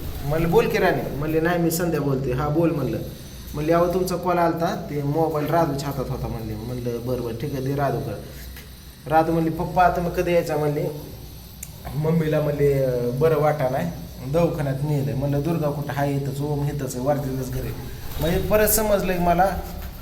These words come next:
भाजीपाला, तुम्हाला सांगतो, चार्जिंग लावलं होतं तिथं. म्हणजे असं समजलं नंतर मला की, अ,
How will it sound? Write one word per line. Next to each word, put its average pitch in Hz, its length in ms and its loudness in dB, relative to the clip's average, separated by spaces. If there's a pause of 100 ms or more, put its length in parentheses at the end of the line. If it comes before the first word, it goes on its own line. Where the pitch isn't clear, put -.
(120)
भाजीपाला, 180 1000 6
तुम्हाला 175 260 2
सांगतो, 170 600 0 (3000)
चार्जिंग 170 380 -2
लावलं 160 240 2
होतं 135 280 -6
तिथं. 123 180 -10 (1120)
म्हणजे 180 220 -2
असं 233 320 8
समजलं 233 480 4
नंतर 190 300 6
मला 170 260 6
की, 196 440 4
अ, 226 220 8